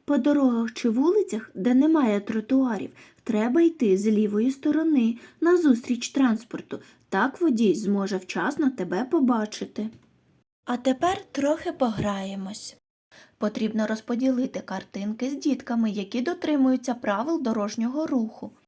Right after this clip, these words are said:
Чи правильним є користування ременів безпеки? Так, звичайно. Переходити дорогу слід на зелене світло? Так.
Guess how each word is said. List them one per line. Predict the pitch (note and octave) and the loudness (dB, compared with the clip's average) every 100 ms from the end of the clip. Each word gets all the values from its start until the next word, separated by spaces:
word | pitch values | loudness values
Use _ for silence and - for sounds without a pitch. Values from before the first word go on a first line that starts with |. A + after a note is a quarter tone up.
| _ _ _ _ _ _ _ - | _ _ _ _ _ _ _ -10
Чи | C#4 | -6
правильним | C#4 E4 G#4 E4+ C4+ A#3+ | 0 0 0 0 2 2
є | A3+ G#3 | 0 -2
користування | - A#3 A#3 - C#4+ C#4 A3+ G#3+ | -4 -6 -6 -6 -4 0 0 0
ременів | A3+ A3+ G3 F#3+ F#3+ | 0 0 -2 -6 -6
безпеки? | G3 B3+ B3+ - B3+ - - - _ _ _ _ _ _ _ _ _ _ _ _ _ - | -4 -6 -6 -4 -4 -6 -14 -20 _ _ _ _ _ _ _ _ _ _ _ _ _ 0
Так, | C#4 E3+ A3 | 2 2 -4
звичайно. | A#3 D4 D4 D#4 G3+ C3+ - - A#3 _ _ _ _ _ _ _ _ - | -6 -6 -4 -4 -4 -4 -12 -14 -18 _ _ _ _ _ _ _ _ 0
Переходити | B3 B3+ C4 C4+ A3+ B3+ A#3 | 4 6 6 4 6 4 4
дорогу | A#3+ A#3+ A#3 A#3 | 4 4 2 2
слід | A3+ A3+ A3+ | 2 0 2
на | A#3+ | 0
зелене | A3+ B3 B3 F4 C5+ | 2 2 4 2 0
світло? | - C#4 A#3+ - C4 C4 _ _ _ _ | -4 2 2 0 -6 -12 _ _ _ _
Так. | - D#4 C#4 C4+ - | 0 0 0 -2 -10